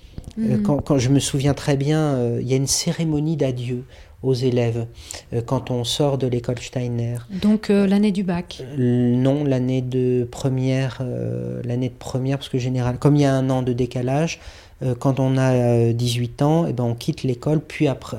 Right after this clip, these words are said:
Speaker 1: à dix-huit ans, puis après on fait l'année de, l'année de terminale.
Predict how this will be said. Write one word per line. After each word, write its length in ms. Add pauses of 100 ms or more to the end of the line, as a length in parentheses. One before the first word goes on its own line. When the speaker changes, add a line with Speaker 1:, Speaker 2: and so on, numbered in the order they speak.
Speaker 1:
à 140
dix-huit 400
ans, 80
puis 200
après 260
on 80
fait 180
l'année 300
de, 540 (480)
l'année 220
de 40
terminale. 720